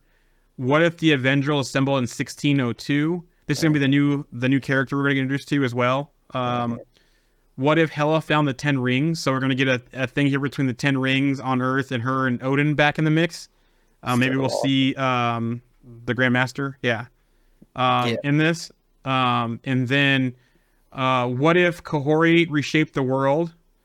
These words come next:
Speaker 2: Mm-hmm.
Speaker 1: Um, and then what if Su-, uh, Strange Supreme intervened? So
Speaker 2: Mm-hmm.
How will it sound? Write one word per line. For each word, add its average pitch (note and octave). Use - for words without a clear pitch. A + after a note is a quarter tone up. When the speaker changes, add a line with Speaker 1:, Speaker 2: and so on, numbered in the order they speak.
Speaker 2:
Mm-hmm. -
Speaker 1:
Um, C3
and C#3
then C3
what D3
if D3+
Su-, C#3
uh, B2
Strange C#3+
Supreme C#3
intervened? B2
So B2
Speaker 2:
Mm-hmm. A2+